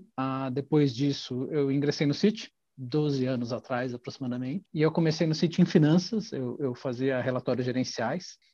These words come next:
Era, meu, meu skill é algo entre reorganização de processos e relatórios gerenciais. Dados, dados, dados, processo, processo, processo.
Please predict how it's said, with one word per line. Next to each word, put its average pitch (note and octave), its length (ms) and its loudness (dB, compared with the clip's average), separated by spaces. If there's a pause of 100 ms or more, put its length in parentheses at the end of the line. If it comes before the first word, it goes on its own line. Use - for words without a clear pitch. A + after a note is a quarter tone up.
Era, A#2+ 300 -6 (140)
meu, F3+ 180 4 (240)
meu E3 160 8
skill A3 400 10
é G3 80 12
algo F3 560 10
entre D3+ 640 4
reorganização F3 840 6
de G3 100 6
processos F#3 800 4
e F3+ 80 6
relatórios D#3+ 480 8
gerenciais. D#3 640 2
Dados, D3 520 6
dados, C3+ 400 4
dados, C3 480 -2 (260)
processo, C#3+ 500 2
processo, C3+ 440 -6
processo. - 400 -10